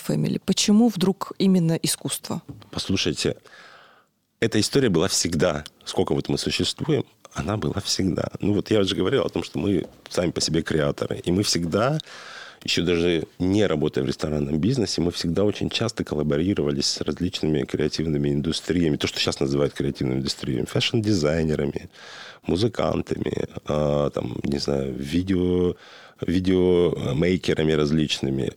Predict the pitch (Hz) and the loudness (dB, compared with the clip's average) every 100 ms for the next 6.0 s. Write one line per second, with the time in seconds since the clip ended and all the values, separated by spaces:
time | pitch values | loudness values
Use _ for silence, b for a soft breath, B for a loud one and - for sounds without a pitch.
0 | - 85 87 - - 78 69 - - 101 | -4 -2 -2 -4 -4 -2 -2 -4 -2 0
1 | 117 107 87 71 - - 71 - 76 82 | 0 2 2 2 -2 -4 -6 -2 0 2
2 | 98 98 71 67 - - _ - 76 80 | 2 2 2 0 -4 -18 _ -4 0 0
3 | - 98 85 - 71 80 - - 139 147 | 0 -2 -2 -2 -2 -2 -4 -2 0 2
4 | 85 104 - - - 113 82 82 90 73 | 2 0 -2 -4 -2 2 2 2 0 0
5 | 80 101 - 76 71 - - - 76 | 0 -2 -2 -2 -4 -8 -12 -4 -2